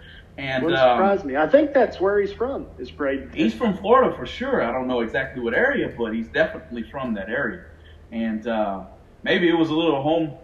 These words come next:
Speaker 1: home court advantage or home field advantage for him, but having two cars down, and I think it was the first fifty grander that I watched, um, that would have been Saturday. So he had two cars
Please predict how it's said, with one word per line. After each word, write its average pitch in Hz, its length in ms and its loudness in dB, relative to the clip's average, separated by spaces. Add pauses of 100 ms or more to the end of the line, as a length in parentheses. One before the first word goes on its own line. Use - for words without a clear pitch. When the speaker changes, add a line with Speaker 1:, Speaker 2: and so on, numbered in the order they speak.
Speaker 1:
home 156 220 -2
court 175 200 -4
advantage 123 400 -2
or 107 80 -8
home 110 200 -6
field 160 200 -2
advantage 127 380 -4 (100)
for 120 220 -6
him, 120 120 -8
but 113 220 -4
having 123 340 0
two 165 180 -10
cars 147 420 -4
down, 123 260 -2
and 117 140 -2
I 113 180 -8
think 131 220 -12
it 123 80 -8
was 113 140 -8
the 107 100 -12
first 139 320 -8
fifty 107 240 -12
grander 101 340 -6
that 98 140 -8
I 98 80 -4
watched, 98 400 -6 (680)
um, 101 240 -8
that 113 220 -2
would 110 80 -4
have 110 100 -4
been 107 160 -2
Saturday. 127 540 0 (220)
So 123 180 -8
he - 80 -6
had 285 180 -6
two 160 140 -10
cars 202 340 -4